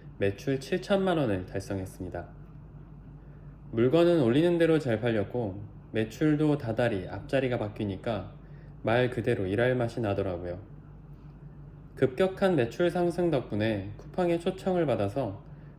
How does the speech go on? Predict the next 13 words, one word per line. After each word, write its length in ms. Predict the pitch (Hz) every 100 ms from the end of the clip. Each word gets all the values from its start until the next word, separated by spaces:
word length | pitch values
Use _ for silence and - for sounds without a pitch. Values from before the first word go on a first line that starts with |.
| -
본사 340 | 123 139 160
미팅을 480 | 139 110 - 160 156
가지며 460 | 135 110 104 98 90 -
별도의 460 | 110 113 - 135
관리를 360 | - 107 123 147
받기도 300 | 131 117 107
했습니다. 420 | 113 - 113 90 90 - - - - - - - - - - - - - - - -
광고비는 680 | 117 139 165 147 147 127 104
십오 340 | - - 202
프로를 400 | 202 185 175 170
넘지 320 | 113 107 -
않았기 380 | 120 110 117 120
때문에 500 | 117 104 113 113 92